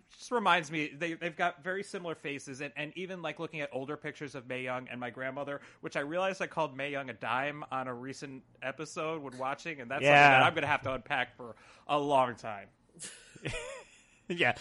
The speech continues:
Speaker 2: we're, we're, we're about to do, like, the scene from Get Out where Aaron just falls backwards <laughs> and, and just, like, can only see, like, reality through a small dot.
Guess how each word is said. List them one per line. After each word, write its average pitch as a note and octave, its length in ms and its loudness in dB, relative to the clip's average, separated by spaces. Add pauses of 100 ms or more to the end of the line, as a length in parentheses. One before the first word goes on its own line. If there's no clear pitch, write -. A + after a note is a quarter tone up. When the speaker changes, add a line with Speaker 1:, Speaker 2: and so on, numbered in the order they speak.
(260)
Speaker 2:
we're, G3+ 180 12
we're, G3+ 220 12
we're F#3+ 120 12
about F#3+ 220 12
to G3 100 8
do, F3 220 10
like, D#3+ 280 10
the D3+ 100 10
scene D#3 320 4
from D3 220 2
Get C3+ 240 6
Out B2+ 280 8
where B2 240 2
Aaron B2+ 280 2
just B2+ 240 -4
falls B2+ 340 8
backwards A#2 840 0
<laughs> - 40 -6
and, D#3+ 260 -2
and D3+ 260 4
just, C3+ 180 -2
like, C3+ 220 4 (360)
can D#3 120 2
only C#3 300 2
see, C#3 480 0
like, B2 320 -2
reality A#2+ 480 2
through A#2+ 240 -4
a A2 60 -2
small A#2+ 340 -2
dot. G#2+ 460 -2